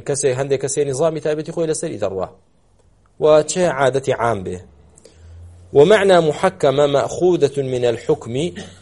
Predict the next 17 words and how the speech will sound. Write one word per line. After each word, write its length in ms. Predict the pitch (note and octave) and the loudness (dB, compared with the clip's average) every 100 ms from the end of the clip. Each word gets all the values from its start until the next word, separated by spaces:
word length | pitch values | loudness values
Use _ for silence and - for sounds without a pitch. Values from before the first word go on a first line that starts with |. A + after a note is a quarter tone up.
| - - - _ _ _ _ _ _ _ - | -20 -20 -20 _ _ _ _ _ _ _ -14
جاري 260 | A#2+ D3 D#3 | 2 6 8
واز 240 | D3+ C#3 | 8 6
لا، 280 | C3 B2 E2+ | 6 4 2
م-، 160 | A#2+ G2+ G#2 D#2 C#2+ C#2+ A#1+ | -4 -4 -4 -4 -6 -10 -12
محكمة 460 | C#3 B2+ C3 - C#3 | -6 -6 -4 0 2
بين 200 | C3 A#2+ | 2 2
بابين 280 | B2 B2+ C3 | 4 4 0
سر 200 | - G#2+ | 0 0
عرفيش. 420 | A2 G#2 F#2 - | 0 -2 -6 -6
عرف 220 | C3 B2+ | -4 -2
وعادة 460 | A#2+ G#2+ G#2 C3 C3 | 0 0 2 2 2
فرق 260 | - B2 | 2 0
چي 160 | - G#2 | 0 -6
بزانين. 400 | G2 G2 F#2+ G2 _ _ _ _ _ _ _ | -6 -8 -10 -14 _ _ _ _ _ _ _
فرمي 340 | B2 D#3 F3+ | 2 2 2
التتابع 600 | D3+ - C#3 F3 E3+ D3 | 0 0 0 2 4 4
والظهور. 840 | C#3 C#3 B2+ B2+ C3 C3+ A2+ A#2+ | 4 4 2 -2 -2 -2 0 -2